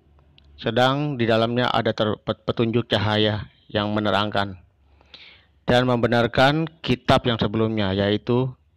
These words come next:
kitab Taurat Injil, dan menjadi petunjuk serta pengajaran untuk orang-orang yang bertakwa." Dan Taurat, Zabur, Injil ada petunjuk dan cahaya.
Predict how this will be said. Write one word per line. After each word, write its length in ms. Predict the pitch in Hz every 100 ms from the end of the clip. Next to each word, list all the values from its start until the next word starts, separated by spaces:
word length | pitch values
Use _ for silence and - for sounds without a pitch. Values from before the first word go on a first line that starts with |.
| _ _ -
kitab 320 | 117 110 -
Taurat 320 | - 104 110
Injil, 400 | 110 107 107 101 - - _ _ _ _ _ _
dan 160 | 110 107
menjadi 320 | 107 110 120 131
petunjuk 560 | - 131 131 139 139
serta 560 | 135 110 - 131 143 151 - - _ _
pengajaran 640 | 117 110 107 120 123 131 -
untuk 320 | 110 113 120
orang-orang 480 | 110 110 117 113 113
yang 80 | 107
bertakwa." 560 | 101 - 98 - 98 98 _ _ _ _ _ _ _ _ _ _ _ _ _ _ _ _
Dan 240 | - 123 120
Taurat, 400 | 120 123 131 -
Zabur, 320 | 110 110 -
Injil 400 | 117 110 131 139 -
ada 160 | 110
petunjuk 480 | 113 113 113 107 110 110
dan 160 | 98 104
cahaya. 400 | 101 90 101 98